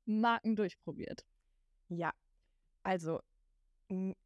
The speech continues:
Speaker 2: kennt ihr so Fotografinnen, die so richtig, auch so richtig krass technikbegeistert sind und so
Speaker 1: Mhm.
Speaker 2: richtig into, das bin ich nicht, aber, <laughs>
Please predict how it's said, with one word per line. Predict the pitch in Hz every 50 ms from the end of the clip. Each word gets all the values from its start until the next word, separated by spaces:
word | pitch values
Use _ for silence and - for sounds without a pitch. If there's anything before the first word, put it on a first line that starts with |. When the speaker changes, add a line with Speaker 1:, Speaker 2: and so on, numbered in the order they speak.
| _ _ _ _ -
Speaker 2:
kennt | - 240 240 285
ihr | 254
so | - 202
Fotografinnen, | - - 208 - 208 190 175 196 208 214 - 208 202 220 180
die | 190 202
so | 185 190 190 190
richtig, | 180 202 226 - - 208 196 -
auch | - 190
so | - - 165
richtig | 165 214 - - 202 - _ -
krass | - - 240 233 - -
technikbegeistert | - 233 247 - - 247 - - 240 220 214 220 262 - - 254 254 226 -
sind | 214 226 269 339 330 - - -
und | - - 202 196
so | - 196
Speaker 1:
Mhm. | 185 214
Speaker 2:
richtig | 254 254 - - 233 262 - -
into, | 240 233 254 - - 254 220 214 226 220 - _ _ _ _ _ _ _ _
das | 226 - -
bin | - 285 240
ich | 226 -
nicht, | 233 233 269 440 - - - - _ _ -
aber, | 165 180 202 247 262 202 311 349 453 453 - 240 -
<laughs> | 277 226 311 277 320 320 - - - -